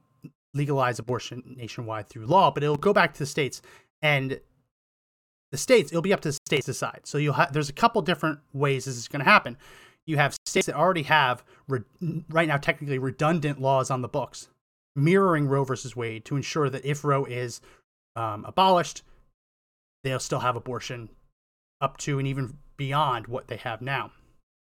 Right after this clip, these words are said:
There are states that have Roe versus Wade on the book, uh, anti-abortion laws still on the books.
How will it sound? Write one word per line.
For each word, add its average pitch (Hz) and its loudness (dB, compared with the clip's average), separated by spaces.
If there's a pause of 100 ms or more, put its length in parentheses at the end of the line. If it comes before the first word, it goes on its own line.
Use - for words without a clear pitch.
(340)
There 165 6
are 160 4
states - 0
that 170 0
have 160 4
Roe 170 2
versus 160 -6
Wade 147 0
on 147 0
the 139 -2
book, 165 -2 (140)
uh, 165 -6 (180)
anti-abortion 147 0
laws 117 -6 (460)
still 269 0
on 202 4
the 151 -2
books. - 2